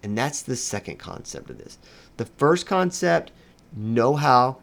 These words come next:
to stop that thought, how to stop the cycle. But then the second thing is, what do you do once it's stopped? And that is, you've got to be present. You've got to live in the moment. And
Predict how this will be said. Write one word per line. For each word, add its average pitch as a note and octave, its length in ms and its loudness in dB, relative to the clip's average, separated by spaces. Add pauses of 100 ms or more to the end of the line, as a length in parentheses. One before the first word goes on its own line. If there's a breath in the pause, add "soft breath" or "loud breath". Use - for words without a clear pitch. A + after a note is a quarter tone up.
to - 80 -10
stop G2+ 380 0
that - 180 0
thought, G2+ 340 0
how A2 100 -2
to F#2+ 60 -8
stop - 300 -4
the G#2 80 -6
cycle. G2 520 -4 (280 loud breath)
But A2+ 100 -10
then B2+ 140 4
the A2+ 80 0
second C3 500 -6
thing B2 140 -2
is, G2 120 -4
what G#2+ 220 -2
do G#2+ 60 -2
you G#2+ 100 -2
do G2 180 -2
once F2+ 240 -6
it's - 100 -16
stopped? - 480 -12 (460 loud breath)
And A2+ 100 -2
that A#2+ 140 0
is, A#2+ 160 -2
you've G2+ 160 -10
got F#2+ 320 -4
to G#2 100 -8
be F2 280 -8 (100)
present. - 520 -12 (220)
You've G2+ 220 -16
got F#2+ 300 -2
to - 100 -12
live F#2+ 180 -4
in F2+ 100 -6
the E2+ 100 -8
moment. D#2+ 360 -12 (840 loud breath)
And A#2 200 -4